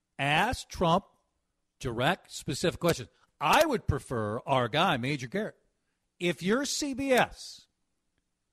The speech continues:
and Joe Biden turns you down and Donald Trump steps in, and you're running C B S News,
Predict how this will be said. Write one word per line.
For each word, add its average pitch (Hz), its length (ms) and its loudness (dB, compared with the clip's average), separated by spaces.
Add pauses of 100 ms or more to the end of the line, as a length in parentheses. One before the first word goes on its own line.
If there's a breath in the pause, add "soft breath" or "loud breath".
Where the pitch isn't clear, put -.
(340)
and 147 180 -2
Joe 170 240 6
Biden 196 440 2 (100)
turns 185 360 0
you 240 120 -2
down 180 260 2 (1040)
and 135 220 -2
Donald 180 380 2
Trump 185 320 -2
steps - 440 -2
in, 107 140 -6 (1160)
and 139 180 -6
you're 156 120 0
running 190 260 0
C 180 200 -6
B 180 160 -2
S 180 220 0
News, - 440 -10